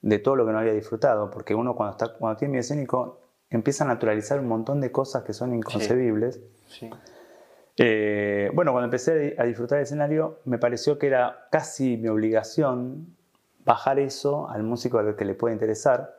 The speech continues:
Speaker 2: Sí.
Speaker 1: eh, pensando que, bueno, alguno iba a venir. <laughs>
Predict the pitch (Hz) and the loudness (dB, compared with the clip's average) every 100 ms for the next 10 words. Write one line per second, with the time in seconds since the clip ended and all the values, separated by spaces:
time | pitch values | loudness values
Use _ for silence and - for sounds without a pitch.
0 | _ _ _ - 120 117 _ _ - 113 | _ _ _ -20 -20 -20 _ _ 2 4
1 | 104 101 98 95 92 92 95 _ _ _ | 4 0 0 0 -2 -4 -12 _ _ _
2 | _ _ _ 160 160 240 214 123 - 107 | _ _ _ 2 4 2 2 2 2 2
3 | 101 95 95 92 95 104 104 101 90 87 | 2 0 0 0 0 0 0 0 -4 -6
4 | 85 92 110 117 104 95 98 127 127 - | -4 -2 0 0 0 2 2 2 0 -2
5 | - - | -12 -14